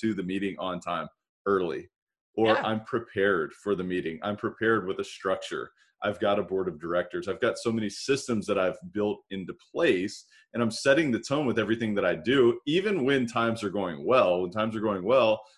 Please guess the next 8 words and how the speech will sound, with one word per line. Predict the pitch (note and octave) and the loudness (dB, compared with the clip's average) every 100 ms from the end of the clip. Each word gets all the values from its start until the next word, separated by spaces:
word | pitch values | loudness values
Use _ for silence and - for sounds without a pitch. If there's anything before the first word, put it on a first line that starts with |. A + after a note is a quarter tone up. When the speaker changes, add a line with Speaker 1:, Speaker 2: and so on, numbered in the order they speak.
| - | -10
Speaker 1:
I'm | G#2 | -8
communicating | G#2+ G#2+ G#2 G2+ A2 G#2+ | -4 -2 -2 0 0 2
with | G#2 G2+ | 0 -2
confidence. | - D#2 F2 - F#2 A#2 - _ _ - | -4 -4 -4 -4 -6 -6 -10 _ _ -14
I'm | G2+ | -12
communicating | - A2 G#2+ G2+ G#2 G#2 G2 | -4 -2 -2 2 2 2 2
with | G2+ G2+ - _ | 2 0 -4 _
consistency | A2+ A2+ - F#2 - F2+ F2 F#2+ G2+ C#3+ | -8 -6 -2 -2 -2 -10 -6 -2 -2 -4